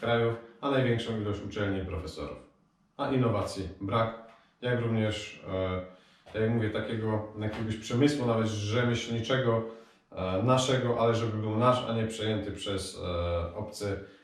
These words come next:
obcy kapitał i żebyśmy zaistnieli z jakimiś produktami na rynku, żebyśmy byli konkurencyjni. Jeszcze na pewno będzie okazja, to zrobimy, e, jakąś konkretniejszą recenzję z nakładki Saiton i z lunety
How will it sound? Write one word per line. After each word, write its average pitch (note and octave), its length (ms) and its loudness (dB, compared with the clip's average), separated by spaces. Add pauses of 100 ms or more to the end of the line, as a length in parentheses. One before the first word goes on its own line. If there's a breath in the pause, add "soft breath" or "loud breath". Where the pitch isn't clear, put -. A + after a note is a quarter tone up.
obcy - 260 -6
kapitał A#2 520 0
i A2 40 -2
żebyśmy G#2+ 500 0 (160)
zaistnieli A#2+ 680 0
z G#2+ 60 0
jakimiś G#2 520 -2
produktami G#2 760 -2 (300 loud breath)
na A2 140 0
rynku, A#2 220 2
żebyśmy G#2+ 240 0
byli G#2+ 180 0
konkurencyjni. G#2 340 2
Jeszcze B2+ 260 2
na A#2+ 80 4
pewno B2 260 4
będzie A#2+ 360 2
okazja, A2+ 680 2 (140)
to A2 80 -8
zrobimy, G#2+ 460 0
e, F#2 1040 -2
jakąś G#2+ 400 -4 (600 soft breath)
konkretniejszą A#2+ 720 2
recenzję A2 460 2
z G#2 100 -4
nakładki G2+ 420 -4
Saiton A2 560 -2
i G#2 40 -6
z G2+ 80 -4
lunety G#2+ 480 0